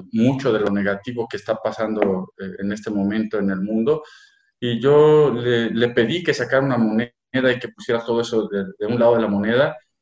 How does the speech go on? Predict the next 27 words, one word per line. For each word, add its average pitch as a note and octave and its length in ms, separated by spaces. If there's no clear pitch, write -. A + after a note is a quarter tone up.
y A2+ 60
del A2+ 160
otro C3 200
lado C3 260
de A#2+ 60
la G#2+ 80
moneda B2 680
qué B2+ 60
había, B2 420
¿no? B2+ 400
Y, A#2 520
y B2 80
también D#3+ 300
es G3+ 120
importante F3 540
ver G3 240
que E3+ 80
hay E3 120
mu-, C3 380
hay D#3+ 80
muchísimas G3 580
cosas C#3+ 300
muy C3 180
positivas A#2+ 600
en A2 120
todo A2+ 280
esto. F#2+ 400